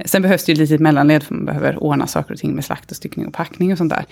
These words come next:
Så, så det är väl den största, liksom, skillnaden i hur vi försöker använda, liksom, ja, men digitaliseringen egentligen för att kunna göra den här, för att göra det vi ville göra för femton år sedan också, att ha en direktkontakt. Eh,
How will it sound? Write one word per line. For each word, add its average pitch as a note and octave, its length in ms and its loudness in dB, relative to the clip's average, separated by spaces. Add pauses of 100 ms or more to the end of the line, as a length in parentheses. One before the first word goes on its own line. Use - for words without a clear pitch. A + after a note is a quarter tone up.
(500)
Så, - 300 0
så F#3 100 0
det F#3 180 4
är G3 60 6
väl G3+ 60 2
den G3+ 100 4
största, F3+ 920 2 (120)
liksom, D3 400 0
skillnaden D#3+ 760 4
i D3 320 4
hur C#3+ 120 2
vi C#3 120 -6
försöker - 380 -2
använda, D3+ 560 0
liksom, - 580 -2 (220)
ja, G3+ 80 4
men F#3 180 6
digitaliseringen D#3+ 920 2
egentligen - 400 -4
för - 140 -8
att - 120 -12
kunna - 380 -8
göra D3+ 280 -2
den D3 140 -4
här, - 80 -8 (380)
för F3 240 -2
att F3 100 6
göra D#3+ 280 4
det E3+ 180 4
vi D3+ 140 2
ville C#3+ 180 0
göra D3 280 2
för D3 140 -12
femton - 380 -2
år C#3 160 -2
sedan - 180 -6
också, - 260 -6
att E3 100 -6
ha D#3 120 -4
en D3+ 100 -4
direktkontakt. - 720 -8 (640)
Eh, D3+ 180 -6